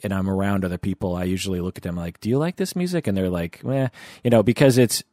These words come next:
it's very sloppy rock. Uh, there was a, there was a whole slew of sloppy indie rock that came out at the time, like Built to Spill. Man, Built to Spill is just so great at first.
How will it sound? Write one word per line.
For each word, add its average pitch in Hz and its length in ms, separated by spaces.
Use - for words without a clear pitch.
it's 117 220
very 131 240
sloppy 107 680
rock. 87 460
Uh, 92 120
there 107 160
was 110 140
a, 113 220
there 120 100
was 120 60
a 131 60
whole 151 320
slew 117 540
of 90 120
sloppy 98 880
indie 98 300
rock 87 300
that - 120
came 90 220
out 90 140
at 87 80
the 87 60
time, 85 320
like 85 280
Built 98 200
to 92 60
Spill. 87 460
Man, 87 320
Built 104 160
to 95 40
Spill 95 300
is 92 100
just - 160
so 98 340
great 90 380
at 95 140
first. - 460